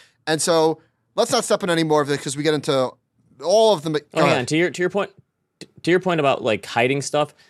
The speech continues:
Speaker 2: I think the beauty of these products and what Innovator is doing is that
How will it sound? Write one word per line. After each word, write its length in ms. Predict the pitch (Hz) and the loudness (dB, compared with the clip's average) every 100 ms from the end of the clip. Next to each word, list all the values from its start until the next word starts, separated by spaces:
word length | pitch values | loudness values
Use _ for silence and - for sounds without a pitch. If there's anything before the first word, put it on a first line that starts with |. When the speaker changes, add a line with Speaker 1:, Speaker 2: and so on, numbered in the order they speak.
| _ | _
Speaker 2:
I 60 | 143 | -2
think 160 | 180 | 0
the 100 | 139 | 0
beauty 440 | 117 98 139 156 131 | -2 0 0 2 0
of 100 | 104 | 0
these 220 | 123 101 | -2 -2
products 520 | - 151 147 110 - | -6 -2 0 0 -4
and 60 | 110 | -8
what 120 | - | -4
Innovator 320 | 127 123 117 | -2 0 0
is 100 | 101 | 0
doing 260 | - 143 113 | -2 -2 -2
is 120 | 95 | -2
that 240 | 101 92 | -4 -4